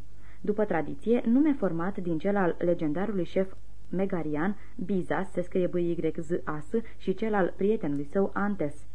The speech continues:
distrus aproape complet de Septimius Severus în o sută nouăzeci și șase era noastră, reconstruit și înfrumusețat cu portice, terme, un teatru, un hipodrom și un palat imperial,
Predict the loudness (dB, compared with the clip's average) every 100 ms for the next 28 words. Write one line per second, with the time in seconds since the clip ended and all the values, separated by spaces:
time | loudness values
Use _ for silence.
0 | -4 -4 -2 -2 -2 -2 0 0 0 0
1 | 0 0 0 0 0 0 0 0 0 0
2 | 2 0 0 0 -4 -4 0 2 4 2
3 | 0 -2 -2 0 0 -2 -2 -2 0 0
4 | 0 0 -2 -2 -2 -2 -2 -4 -2 0
5 | 0 0 -2 -2 -4 -4 0 2 2 0
6 | 0 -2 -2 -2 0 0 0 0 0 -2
7 | 0 -2 0 0 2 2 4 4 4 -2
8 | 0 -2 -2 0 2 2 2 0 0 0
9 | 0 -2 -2 0 2 2 0 -2 0 0
10 | 0 -2 -2 0 0 0 0 0 0 -2
11 | -2 0 0